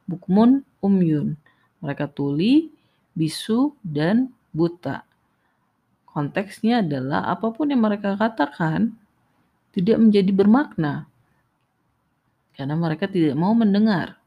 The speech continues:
Mereka tuli. Sehingga kalaupun mereka bicara, mereka bisu atau gagu.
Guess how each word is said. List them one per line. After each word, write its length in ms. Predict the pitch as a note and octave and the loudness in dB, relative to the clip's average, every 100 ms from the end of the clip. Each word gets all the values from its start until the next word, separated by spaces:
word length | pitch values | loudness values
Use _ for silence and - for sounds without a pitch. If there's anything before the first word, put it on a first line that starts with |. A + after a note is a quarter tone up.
| _ _ _ _ _ - | _ _ _ _ _ -16
Mereka 240 | E3 F3+ | -8 -6
tuli. 400 | F#3 B3 G#3 - - _ _ _ _ _ _ _ _ _ _ _ _ _ | -2 0 -2 -4 -12 _ _ _ _ _ _ _ _ _ _ _ _ _
Sehingga 320 | B2+ C3 F3+ | -8 -6 -4
kalaupun 400 | F3+ D#3+ F3 F#3+ | -4 -6 -2 0
mereka 320 | G3+ F#3+ E3+ | 0 0 -2
bicara, 560 | D#3+ D#3 C#3+ D3 A3 B3+ | -2 -4 -4 -2 0 0
mereka 560 | E3 D3+ - C4 C#4 - _ | 0 -4 -4 -2 -2 -8 _
bisu 560 | F3+ A3 - D#3+ - | -6 -6 -6 -8 -8
atau 320 | - E3 - F3+ | -10 -12 -6 -2
gagu. 560 | F#3+ B3 F#3 D#3 - | 0 0 0 -2 -4